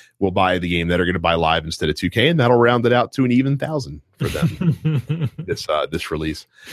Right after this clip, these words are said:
Speaker 1: Um, N H L eighteen releases this weekend. Uh, so does Metroid Samus Returns on the three D S.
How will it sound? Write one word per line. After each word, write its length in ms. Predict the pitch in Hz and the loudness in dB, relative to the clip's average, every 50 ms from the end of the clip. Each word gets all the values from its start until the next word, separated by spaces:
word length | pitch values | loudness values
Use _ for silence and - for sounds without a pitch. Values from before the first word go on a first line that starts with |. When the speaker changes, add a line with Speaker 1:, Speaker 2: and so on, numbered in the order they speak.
| - - - - - - | -16 -16 -16 -8 -2 2
Speaker 1:
Um, 480 | 113 113 110 107 104 101 95 92 92 - - | 2 4 4 4 2 0 -2 -4 -4 -2 0
N 140 | 127 151 156 | 2 2 4
H 200 | 143 135 - - | 2 2 2 2
L 200 | 151 175 202 170 | 2 4 4 4
eighteen 560 | 135 127 131 - 131 110 107 135 180 202 - _ _ _ _ _ | 4 2 2 0 0 2 2 2 0 0 -4 _ _ _ _ _
releases 800 | - 107 101 92 90 87 82 - 82 78 78 76 - - - - | 0 0 2 2 0 -2 -4 -4 -6 -6 -6 -6 -6 -6 -8 -8
this 300 | - 87 85 82 - - - | -8 -6 -6 -4 -4 -4 -4
weekend. 400 | 87 82 95 107 143 208 294 - | -2 0 0 0 0 0 -2 -2
Uh, 200 | 73 82 85 85 | -2 -2 -2 -2
so 180 | - - 113 | 0 0 0
does 160 | 110 104 98 | 0 0 0
Metroid 540 | 95 95 113 139 139 - - 147 139 127 123 | 0 0 2 2 0 0 0 2 2 2 2
Samus 440 | 123 - - 131 113 117 117 104 - | 0 -2 -2 -2 0 0 -2 -2 -4
Returns 440 | - - - 120 123 156 185 175 104 | -6 -4 -2 -2 -2 0 -2 -2 -4
on 60 | 78 | -4
the 60 | 78 | -6
three 220 | 80 - 90 80 80 | -4 -4 -4 -2 0
D 100 | 78 85 | 0 0
S. 300 | 143 202 - - - | -2 -2 -4 -8 -12